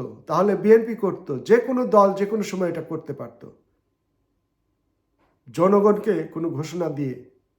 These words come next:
নিয়ন্ত্রণ করা যায় না। বরঞ্চ জুলাই আগস্টে যারা বিভ্রান্ত হয়েছিল, জুলাই আগস্টে যারা ভুল বুঝেছিল, তারা তাদের ভুল বুঝতে পেরেছে এবং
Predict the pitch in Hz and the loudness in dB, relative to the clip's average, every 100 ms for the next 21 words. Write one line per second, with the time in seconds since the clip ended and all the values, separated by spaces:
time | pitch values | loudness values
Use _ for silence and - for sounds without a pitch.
0 | _ _ - 156 165 151 143 127 120 110 | _ _ -6 -2 -2 -2 -6 -8 -12 -14
1 | 104 98 - _ _ _ _ _ _ _ | -14 -18 -20 _ _ _ _ _ _ _
2 | _ _ _ _ _ _ _ - 135 175 | _ _ _ _ _ _ _ -6 0 2
3 | 208 202 170 127 - _ _ _ _ - | 2 0 -4 -4 -10 _ _ _ _ -10
4 | 139 180 214 208 202 185 196 175 165 147 | 0 4 6 4 0 -4 -4 -2 0 -2
5 | 135 - _ _ _ _ _ _ 131 175 | -4 -16 _ _ _ _ _ _ -2 -2
6 | 156 202 226 208 175 - 139 120 104 _ | 2 2 2 0 -2 -4 -8 -12 -16 _
7 | _ _ _ _ - 147 185 220 220 208 | _ _ _ _ -12 0 4 4 4 0
8 | 214 196 196 185 - - _ _ _ _ | -2 0 0 0 -4 -16 _ _ _ _
9 | _ 120 190 233 220 196 190 156 123 101 | _ -2 0 0 0 0 -2 -6 -10 -12
10 | _ _ _ _ 151 165 175 160 156 147 | _ _ _ _ -6 -4 -4 -4 -6 -8
11 | - _ _ 135 120 156 208 165 156 - | -18 _ _ -18 -6 0 0 -2 -8 -10
12 | 131 120 107 110 - _ _ _ 165 190 | -12 -12 -16 -20 -20 _ _ _ -2 2
13 | 208 | 4